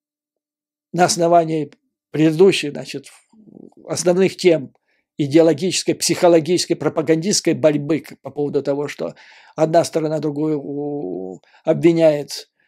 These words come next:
в том, что она собирается поставить летальное оружие. Россия так говорит: «Ни в коем случае».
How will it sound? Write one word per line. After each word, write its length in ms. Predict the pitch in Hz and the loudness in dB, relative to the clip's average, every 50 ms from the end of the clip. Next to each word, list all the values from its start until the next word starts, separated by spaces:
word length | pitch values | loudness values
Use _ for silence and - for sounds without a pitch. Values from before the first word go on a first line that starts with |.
| _ _ _ _ _ _ _ _ _ | _ _ _ _ _ _ _ _ _
в 60 | _ | _
том, 160 | _ - 170 151 | _ -2 -2 -2
что 200 | - - 165 160 | -2 -4 -4 -4
она 200 | 156 151 151 123 | -2 -4 -6 -4
собирается 540 | - 165 143 156 147 151 147 143 - - | -6 -4 -2 -2 0 0 -2 -2 -4 -6
поставить 440 | - - 147 - - 165 156 147 139 | -4 -4 -6 -2 -2 -2 -2 -2 -4
летальное 480 | 160 151 - 170 165 156 151 151 156 151 | -6 0 2 2 2 2 0 -2 -2 -2
оружие. 400 | 147 151 156 139 - 147 139 139 | 0 -2 -4 -4 -4 -6 -6 -6
Россия 500 | 147 151 - - - 190 202 175 156 151 | -4 -2 -2 -2 0 2 2 2 2 2
так 180 | - 151 143 | 0 -4 -2
говорит: 300 | 147 156 147 147 147 131 | -2 -2 -2 -2 -4 -6
«Ни 40 | 147 | -8
в 60 | 135 | -10
коем 180 | - - 160 156 | -4 -4 -6 -4
случае». 600 | 151 - - 220 254 233 - - 175 175 165 151 | -4 -2 0 2 2 2 2 2 2 2 2 2